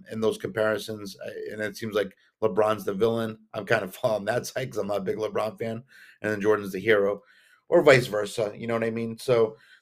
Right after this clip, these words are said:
think about those things. Those things all factor into these value, these valuations. Um, but if Mbappe performs well at the World Cup,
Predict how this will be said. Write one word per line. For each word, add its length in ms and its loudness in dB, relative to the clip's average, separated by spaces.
think 180 4
about 220 4
those 220 6
things. 340 0
Those 200 4
things 160 -2
all 240 2
factor 500 -6
into 160 -6
these 220 -8
value, 400 -4
these 200 -16
valuations. 920 -8
Um, 340 -6
but 100 4
if 120 0
Mbappe 500 0
performs 580 -2
well 460 -2
at 140 2
the 80 2
World 260 2
Cup, 300 2